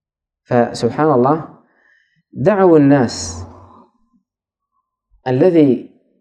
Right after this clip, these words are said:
يعمل بالقرآن قلت لا يكتفي بصلاح نفسه فحسب،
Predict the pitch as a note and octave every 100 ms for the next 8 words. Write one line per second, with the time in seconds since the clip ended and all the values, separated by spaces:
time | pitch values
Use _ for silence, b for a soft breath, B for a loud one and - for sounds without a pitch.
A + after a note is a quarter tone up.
0 | _ _ _ _ C3+ E3+ F3+ F3+ D3+ E3+
1 | F#3+ E3+ E3 F3 G3 G3+ - - - G3
2 | G3+ D3+ D3 E3+ G3+ F#3+ D#3+ - - F3+
3 | - F#3 E3 C#3+ C#3 C#3 D#3 D3 B2 C3+
4 | C#3 - B2+ D3 C#3+ A2+ B2+ A#2 - G2+
5 | F#2